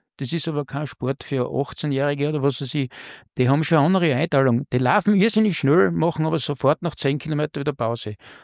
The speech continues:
Dann muss er die Viers gleich tun und was weiß ich was und dehnen. Und wenn du älter wirst, musst halt um das länger auf der Strecke draußen sein. In Summe kommt relativ was, dasselbe raus. Der ist schon schneller,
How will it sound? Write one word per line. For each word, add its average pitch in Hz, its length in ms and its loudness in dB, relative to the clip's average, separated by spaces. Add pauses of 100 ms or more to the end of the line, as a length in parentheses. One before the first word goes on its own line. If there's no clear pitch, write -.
Dann 113 120 -6
muss 127 200 0
er 147 80 -4
die 143 140 -4
Viers 135 360 -8
gleich 156 300 0
tun 151 180 0
und 143 180 0
was 131 200 -6
weiß 131 180 -8
ich 151 100 -6
was 156 200 -6
und 139 180 -10
dehnen. 135 380 0 (560)
Und 131 200 2 (360)
wenn 135 200 2
du - 80 -2
älter 156 300 4
wirst, 156 460 2 (680)
musst 120 240 0
halt 135 140 4
um 135 100 4
das 135 160 6
länger 131 280 6
auf - 80 0
der 127 100 0
Strecke 120 380 0
draußen 104 300 -2
sein. 117 180 -2
In 113 80 2
Summe 160 460 2 (200)
kommt 170 300 2 (200)
relativ 160 480 0
was, - 280 -8
dasselbe 151 440 -2
raus. 131 280 0 (220)
Der 113 180 4
ist 127 180 6
schon 160 240 2
schneller, 101 460 2